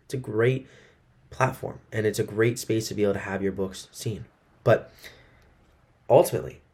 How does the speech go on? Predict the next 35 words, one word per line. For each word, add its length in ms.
Discovery, 760
when 160
you 60
compare 260
it 60
to 100
other 160
subscription 420
platforms 380
on 100
Ream, 360
is 180
far 320
better. 260
But 240
you're 100
not 220
comparing 480
Discovery 420
on 80
Ream 220
to 100
other 200
subscription 400
platforms. 460
Rightfully 400
so, 240
you're 160
comparing 420
Ream 300
to 200
other 140
serial 220
fiction 260
platforms, 380